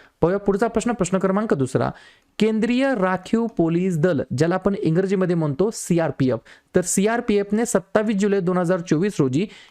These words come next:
कितव्या क्रमांकाचा स्थापना दिवस साजरा केलेला आहे? दोन नंबरच्या प्रश्नाचं योग्य उत्तर आहे पर्याय क्रमांक सी,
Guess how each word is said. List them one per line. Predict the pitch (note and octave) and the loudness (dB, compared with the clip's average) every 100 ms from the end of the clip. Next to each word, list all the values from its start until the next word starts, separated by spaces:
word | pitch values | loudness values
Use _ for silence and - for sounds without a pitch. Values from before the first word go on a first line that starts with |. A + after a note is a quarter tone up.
| _ - | _ -4
कितव्या | G3 A#3+ A#3 C#4 | 0 0 0 0
क्रमांकाचा | C#4 G#3 G3 F3+ F#3 G#3 A3 | 0 0 0 0 0 -2 -4
स्थापना | - E3+ - F#3 G3+ | -2 -4 0 -2 0
दिवस | D#3 D#3 G3 - | 0 -2 -2 -2
साजरा | D3 C3+ F3+ | 0 0 -2
केलेला | - F3+ C#3 C3 | 0 0 0 0
आहे? | A#2+ C#3 - _ _ | -2 -4 -8 _ _
दोन | C#3 F3+ | -2 0
नंबरच्या | F#3+ F#3 F3+ G#3 | 0 0 0 -2
प्रश्नाचं | F#3+ F3 F#3+ F#3 | -2 -2 0 0
योग्य | G3 E3+ E3 - | 0 0 0 0
उत्तर | F#3+ F#3 G#3+ | -2 0 -2
आहे | A3 | 0
पर्याय | F#3+ F#3 | 0 0
क्रमांक | F#3 F3+ F3 | 0 0 0
सी, | F3 - G#3+ | -2 0 0